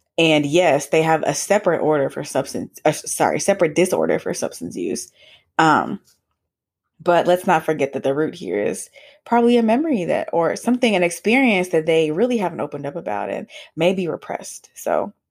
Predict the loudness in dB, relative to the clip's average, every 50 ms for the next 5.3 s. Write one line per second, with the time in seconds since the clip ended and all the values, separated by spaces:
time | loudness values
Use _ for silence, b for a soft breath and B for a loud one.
0 | _ _ _ _ -4 0 2 4 4 4 2 2 0 0 2 4 4 4 4 4
1 | 2 2 0 -2 -6 -8 -8 -10 -10 -10 -10 -10 -8 -8 -8 -10 -10 -12 -12 -12
2 | -8 -6 -6 -6 -6 -8 -10 -10 -10 -12 -12 -12 -10 -10 -10 -10 -8 -8 -8 -8
3 | -8 -10 -12 -10 -12 -12 -12 -14 -14 -12 -12 -10 -8 -8 -10 -10 -8 -6 -6 -6
4 | -6 -8 _ _ _ _ _ _ _ _ _ _ _ _ _ _ 0 2 4 4
5 | 4 2 2 -2 -6 -10